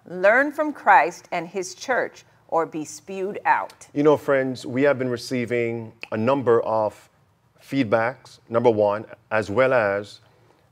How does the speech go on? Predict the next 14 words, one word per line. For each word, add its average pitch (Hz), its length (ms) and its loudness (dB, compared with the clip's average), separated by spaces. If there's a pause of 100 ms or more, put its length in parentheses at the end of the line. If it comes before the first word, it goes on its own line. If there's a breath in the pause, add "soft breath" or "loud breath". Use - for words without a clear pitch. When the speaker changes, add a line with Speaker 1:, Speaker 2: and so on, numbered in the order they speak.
Speaker 2:
just 165 260 2
various 160 360 4
questions. - 800 0 (640 soft breath)
And 131 340 -2 (100)
I 127 60 2
would 123 140 6
like 156 300 2
to 151 100 -8
make 135 340 -4
this 120 160 -4
qualification, 104 880 -6 (400)
and 127 140 0
that 135 160 4
is, 95 320 0